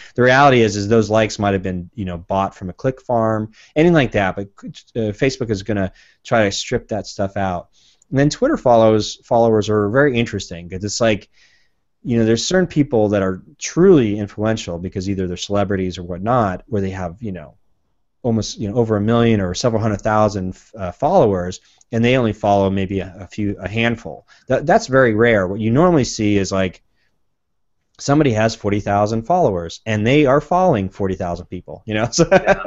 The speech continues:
Speaker 1: so, I mean, it's just, it's kinda like the, the, but the thing is, is, like, in Twitter, like, you know,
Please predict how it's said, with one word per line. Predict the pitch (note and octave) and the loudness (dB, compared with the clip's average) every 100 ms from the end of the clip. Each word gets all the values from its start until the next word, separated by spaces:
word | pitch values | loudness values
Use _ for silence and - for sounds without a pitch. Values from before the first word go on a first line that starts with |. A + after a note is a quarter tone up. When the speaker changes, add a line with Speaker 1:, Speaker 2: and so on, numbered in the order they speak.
| C3 D4 A#3+ | -12 -10 -2
Speaker 1:
so, | - | 4
I | D#3 | 6
mean, | D#3+ | 6
it's | D3+ | 6
just, | E3 C#3+ | 4 2
it's | D3 - | 0 2
kinda | E3 E3 | 2 4
like | D3 A#2+ | 4 2
the, | A2+ A2 | 2 2
the, | G#2 A2 G2+ - | 0 -4 -6 -4
but | B2 B2+ | 0 0
the | B2+ | 0
thing | F3 E3+ | -2 0
is, | F#3 C3 | 2 0
is, | A2+ | 2
like, | A2 G2+ A2 | 0 0 -6
in | G2+ | -10
Twitter, | - G3+ C#3+ F#2 | -2 0 2 0
like, | F#2 F#2 _ _ _ _ _ _ | -4 -8 _ _ _ _ _ _
you | A2+ | -4
know, | G2 F2 | -4 -6